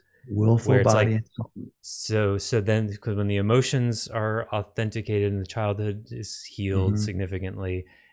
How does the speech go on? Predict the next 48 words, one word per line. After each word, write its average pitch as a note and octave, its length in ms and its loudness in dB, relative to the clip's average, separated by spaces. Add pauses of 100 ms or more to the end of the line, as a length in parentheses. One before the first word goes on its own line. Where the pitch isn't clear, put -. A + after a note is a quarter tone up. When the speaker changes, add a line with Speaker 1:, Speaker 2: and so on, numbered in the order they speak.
(100)
Speaker 2:
and G2+ 180 -2
then F#2+ 140 -2
the F#2+ 60 2
Speaker 1:
Mm-hmm. F#2 80 0
Speaker 2:
mind G#2 340 0
is F#2+ 200 -2
able G2 640 -4
to, A2 80 -10
is G2 120 -10
no A2 300 0
longer G2+ 460 0
gripped G2 440 -4
up G#2+ 220 -4
with F#2+ 160 -4
will, F#2 480 0 (320)
then G#2 260 2
the B2 80 10
Speaker 1:
Yes. G2+ 80 6
Speaker 2:
divine F#2 340 -2
can F#2 180 -8
come F2+ 240 -8
through. G2 340 -10 (760)
Speaker 1:
Yes. A2 80 2
Speaker 2:
That's, G#2 400 0 (260)
I A#2+ 120 2
mean, C3+ 320 4 (100)
I, - 160 -14 (180)
I, D3 200 -2
I E3 100 2
just D#3 220 0
wish D#3+ 180 0
I C3 60 2
could A2+ 160 -4
tell A#2+ 180 2
all A2 260 4
the G2 300 -2 (120)
one G#2+ 360 -2
point G2+ 300 -2
oh G2 220 8
Speaker 1:
<laughs> - 160 0
Speaker 2:
folks - 520 -6
that, E2+ 300 -8
because A#2 240 4
that's A#2 180 8
a, A#2 40 6
Speaker 1:
Uh-huh. A#2 100 2 (320)
Speaker 2:
that's C#3+ 140 0
actually, C3 500 2